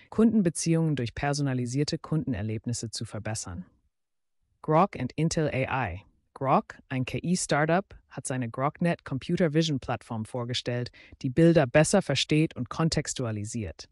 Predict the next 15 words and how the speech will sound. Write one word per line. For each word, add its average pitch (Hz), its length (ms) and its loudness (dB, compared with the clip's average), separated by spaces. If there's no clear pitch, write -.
GrokNet 175 520 0
kann 143 160 -4
in 127 120 0
der 113 140 -4
E-Commerce-Branche 147 1000 0
zur - 200 -8
automatischen 139 720 0
Kategorisierung 143 960 -2
von 113 200 -6
Produkten 147 680 -6
eingesetzt 113 640 -8
werden. 87 320 -12
Andererseits 147 760 0
hat - 200 -8
Intel 214 380 4